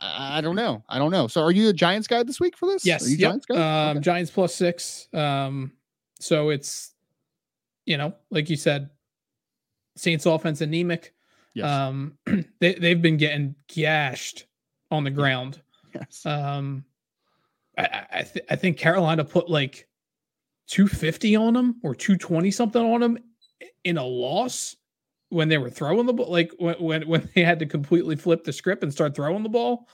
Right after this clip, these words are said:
Speaker 2: Um, and it's, it's been three, four weeks in a row where they've just absolutely been getting gashed. I would like to see as little Tommy DeVito throwing the ball as, as humanly possible.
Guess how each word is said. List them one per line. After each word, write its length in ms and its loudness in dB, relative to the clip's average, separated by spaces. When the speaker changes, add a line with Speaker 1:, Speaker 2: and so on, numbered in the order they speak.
Speaker 2:
Um, 580 0
and 140 0
it's, 140 2
it's 220 0
been 320 2
three, 220 0
four 260 2
weeks 260 -2
in 60 -2
a 40 -2
row 180 2
where 140 0
they've 180 -2
just 300 -4
absolutely 480 2
been 140 -2
getting 240 -2
gashed. 480 -4
I 80 2
would 140 4
like 160 2
to 100 -2
see 160 0
as 140 0
little 320 -2
Tommy 340 0
DeVito 420 2
throwing 420 -2
the 80 0
ball 260 2
as, 160 -2
as 260 -6
humanly 420 -2
possible. 640 -2